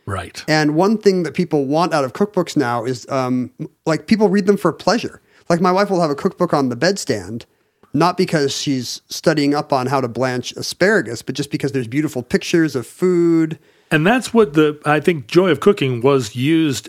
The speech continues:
Speaker 1: as a, a, to sit down and, and read Joy of Cooking for a while.
Speaker 2: Even though it predates glossy photos. Yeah,
Speaker 1: Well,
Speaker 2: I think
Speaker 1: and,
Speaker 2: you're right.
Speaker 1: and the thing is, there was a lot of pressure,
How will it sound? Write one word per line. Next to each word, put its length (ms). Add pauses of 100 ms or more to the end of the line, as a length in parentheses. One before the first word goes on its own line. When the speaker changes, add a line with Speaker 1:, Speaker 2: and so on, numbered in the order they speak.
Speaker 1:
as 300
a, 340 (200)
a, 100
to 220
sit 240
down 240
and, 340
and 240
read 180
Joy 160
of 120
Cooking 340
for 160
a 60
while. 200
Speaker 2:
Even 200
though 100
it 100
predates 640
glossy 440
photos. 680
Yeah, 160
Speaker 1:
Well, 100
Speaker 2:
I 20
think 100
Speaker 1:
and, 80
Speaker 2:
you're 120
right. 260
Speaker 1:
and 100
the 60
thing 200
is, 240
there 400
was 300
a 80
lot 320
of 160
pressure, 580